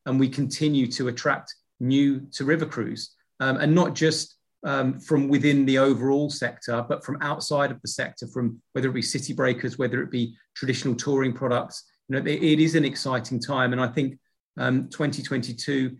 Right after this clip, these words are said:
um, has some real,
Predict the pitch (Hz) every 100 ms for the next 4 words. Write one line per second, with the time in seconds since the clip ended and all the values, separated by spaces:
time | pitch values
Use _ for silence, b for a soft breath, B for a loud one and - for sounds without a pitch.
0 | _ _ - 139 131 135 - 147 - -
1 | - - 143 135 139 143 139 139 135 127
2 | -